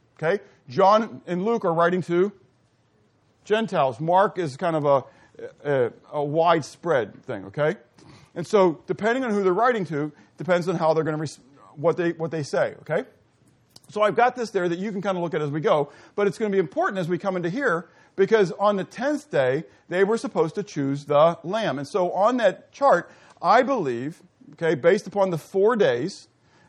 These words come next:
I believe based upon the three days that he was gonna be in the, the, the belly of the earth,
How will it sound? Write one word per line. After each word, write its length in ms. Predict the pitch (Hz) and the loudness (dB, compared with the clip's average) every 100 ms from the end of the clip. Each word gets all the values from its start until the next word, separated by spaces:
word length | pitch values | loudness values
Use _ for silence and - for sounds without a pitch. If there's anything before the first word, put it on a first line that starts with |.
| _ | _
I 160 | 165 170 | -2 0
believe 360 | 170 165 165 | 0 0 0
based 220 | 143 175 147 | 0 -2 -2
upon 240 | 170 165 | -4 -2
the 80 | 143 | -4
three 300 | - 208 240 | -6 -4 0
days 260 | 165 147 | 2 2
that 100 | 143 | -2
he 60 | 151 | -6
was 100 | 135 | -6
gonna 160 | 147 139 | -6 -4
be 200 | 147 143 | -4 -2
in 100 | 135 | -2
the, 160 | 123 - | -6 -8
the, 260 | 131 135 | -6 -6
the 140 | 120 127 | -6 -2
belly 320 | 151 151 156 | -2 0 -2
of 60 | |
the 120 | 165 147 | -2 -2
earth, 320 | 139 180 | -4 -8